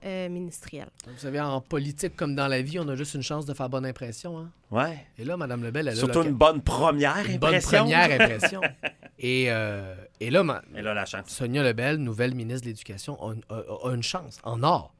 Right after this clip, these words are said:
Speaker 2: de réparer le lien de confiance que Monsieur Drainville a pas mal abîmé, avec ses coupures, puis surtout avec son faux réinvestissement du mois de juillet. Et là,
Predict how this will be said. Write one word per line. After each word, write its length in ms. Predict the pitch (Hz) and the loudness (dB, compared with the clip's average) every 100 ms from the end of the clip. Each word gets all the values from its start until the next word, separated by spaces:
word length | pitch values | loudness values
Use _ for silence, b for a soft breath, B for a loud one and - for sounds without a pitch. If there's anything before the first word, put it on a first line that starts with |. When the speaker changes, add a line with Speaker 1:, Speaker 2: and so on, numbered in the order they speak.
| _ - | _ -10
Speaker 2:
de 80 | |
réparer 640 | 110 - 196 208 156 131 170 | -6 0 2 4 2 2 -2
le 120 | 123 | -2
lien 160 | 101 113 | -4 -8
de 60 | |
confiance 580 | 113 107 - 120 120 - | -8 -12 -10 -12 -12 -12
que 100 | - | -8
Monsieur 280 | 107 101 131 | -6 -4 -4
Drainville 420 | 110 101 107 143 | -4 -6 -4 -6
a 140 | 101 - _ _ _ - | -6 -14 _ _ _ 0
pas 160 | 208 | 2
mal 220 | 151 156 127 | 2 0 0
abîmé, 420 | 104 104 117 123 b b b | -6 -8 -10 -12 b b b
avec 240 | 107 110 107 | -6 -4 -6
ses 120 | 110 | -8
coupures, 420 | - - 131 139 143 | -12 -8 -4 -4 -4
puis 80 | |
surtout 260 | - 117 165 | -10 -6 -4
avec 180 | 113 110 | -4 -4
son 160 | 117 | -6
faux 260 | 107 - 151 | -8 -6 -6
réinvestissement 720 | 127 110 104 101 - 117 127 | -4 -6 -8 -10 -10 -8 -8
du 100 | 110 | -8
mois 140 | 110 110 | -8 -10
de 60 | |
juillet. 440 | 101 87 95 131 147 b b b b b | -10 -10 -8 -8 -10 b b b b b
Et 80 | 101 | -4
là, 140 | 170 | -4